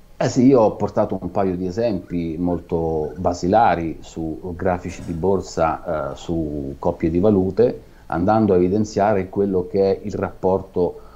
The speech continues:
eh, aureo, quindi il rapporto principale, il livello più importante, quindi quel famoso, eh, zero seicentodiciotto di Fibonacci.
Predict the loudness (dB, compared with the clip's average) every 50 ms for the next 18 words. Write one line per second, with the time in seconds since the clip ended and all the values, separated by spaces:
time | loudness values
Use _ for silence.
0 | -20 -16 -14 -10 -6 -4 -6 -4 -2 0 2 4 4 4 2 0 -2 -6 -6 -6
1 | -8 -6 -6 -6 -8 -8 -10 -10 -6 -6 -6 -6 -6 -10 -10 -6 -6 -6 -6 -6
2 | -6 -4 0 2 2 2 0 -2 -4 -6 -6 -6 -6 -4 -6 -6 -8 -10 -14 -18
3 | -12 -8 -8 -8 -6 -6 -8 -6 -2 0 -2 -2 -2 -6 -10 -10 -8 -8 -6 -4
4 | -4 -4 -4 -2 -4 -2 0 0 0 0 0 0 -2 -2 -2 -4 -10 -20 -20 -20
5 | -18 -12 -8 -4 -4 -2 -2 -2 -2 -4 -4 -6 -6 -6 -6 -6 -6 -4 -2 0
6 | 0 4 4 6 6 6 4 2 0 -2 -2 -2 -4 -4 -4 -4 -4 -4 -4 -6
7 | -6 -6 -6 -6 -8 -10 -10 -10 -14 -14 -12 -12 -12 -12 -12 -14 -14 -14 -16 -16
8 | -16